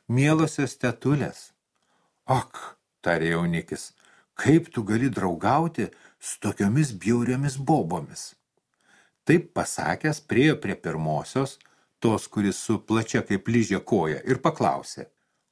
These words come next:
„Kodėl tavo tokia plati koja?“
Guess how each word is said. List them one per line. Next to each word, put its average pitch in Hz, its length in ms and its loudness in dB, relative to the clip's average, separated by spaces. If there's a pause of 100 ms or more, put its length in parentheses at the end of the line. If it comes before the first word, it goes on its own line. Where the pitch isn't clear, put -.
(120)
„Kodėl 131 520 4
tavo 180 280 2
tokia 160 360 0
plati 139 420 0
koja?“ 85 560 0